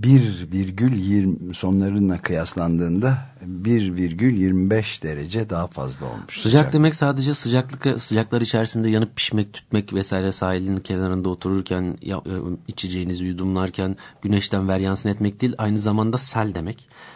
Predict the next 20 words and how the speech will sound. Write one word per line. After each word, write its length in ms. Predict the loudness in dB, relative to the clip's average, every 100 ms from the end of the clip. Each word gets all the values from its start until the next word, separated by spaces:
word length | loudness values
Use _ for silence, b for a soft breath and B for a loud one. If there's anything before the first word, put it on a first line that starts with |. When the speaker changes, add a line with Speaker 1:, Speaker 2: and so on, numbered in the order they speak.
| B
Speaker 2:
ve 80 | -2
aşırı 260 | 0 2 2
iklim 280 | 4 4
olayları, 340 | 4 2 0 -4
fırtınalar 680 | -4 -6 0 0 2 0
demek. 280 | -2 -4 -4 B B 2
Bunları 260 | 6 8
da 80 | 6
neredeyse 640 | 4 4 4 -2 -2 -4 -4
her 200 | 0 2
gün 240 | 2 -2 -4 -12 _ 0
farklı 460 | 2 2 0 4
bir 120 | 4
coğrafyada 640 | 4 2 2 -2 -4 -2 -4 B B _
farklı 400 | 2 2 2 0
bir 60 |
şekilde 300 | 0 0 2
ortaya 280 | 0 0 -4
çıkan 260 | -2 -2 -2
iklim 320 | 2 2